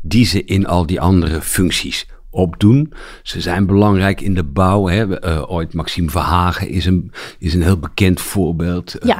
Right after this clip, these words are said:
Speaker 2: die ging naar de,
Speaker 1: de voorzitter
Speaker 2: de
Speaker 1: van Bouwend Nederland.
Speaker 2: lobbyvereniging van de bouw,
Speaker 1: Van de,
Speaker 2: ja.
Speaker 1: dus de koepel, de lobbyvereniging van, van, van, eh, van de bouwers. En kon dus de belangen van, eh, van de, de, de aannemers in Nederland, eh, behartigen.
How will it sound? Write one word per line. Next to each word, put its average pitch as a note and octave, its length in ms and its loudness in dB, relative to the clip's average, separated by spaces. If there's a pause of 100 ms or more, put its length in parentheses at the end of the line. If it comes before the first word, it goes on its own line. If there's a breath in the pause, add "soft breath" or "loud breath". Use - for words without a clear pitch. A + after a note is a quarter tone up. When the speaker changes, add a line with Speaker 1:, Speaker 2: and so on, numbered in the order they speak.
Speaker 2:
die E3+ 100 -4
ging D#3+ 300 -4
naar D3 180 -2
de, D#3+ 80 -2
Speaker 1:
de D3 160 2
voorzitter - 420 2
Speaker 2:
de G2+ 60 0
Speaker 1:
van F#2 220 0
Bouwend G2 340 2
Nederland. F#2+ 400 2
Speaker 2:
lobbyvereniging F3+ 580 0
van F3+ 100 -6
de F3+ 80 -4
bouw, G3+ 140 0
Speaker 1:
Van F3 140 4
de, F3+ 80 2
Speaker 2:
ja. G3 160 4
Speaker 1:
dus D#3 120 -2
de - 80 -6
koepel, F#2+ 500 0
de E2 80 0
lobbyvereniging E2 920 2
van, E2 240 2
van, - 320 2
van, D#2 400 0
eh, - 140 -4
van - 120 -6
de E2+ 80 2
bouwers. F2 460 2 (420 loud breath)
En - 160 2
kon F#2 240 2
dus D#2 140 -2
de D#2+ 100 0
belangen E2+ 440 2
van, D2 440 -6
eh, - 200 -8
van D2 420 -2
de, - 460 0 (140)
de, - 160 -4
de F#2 80 0
aannemers F#2 540 4
in F2+ 100 2
Nederland, E2 680 0
eh, E2+ 80 0
behartigen. D#2 560 -2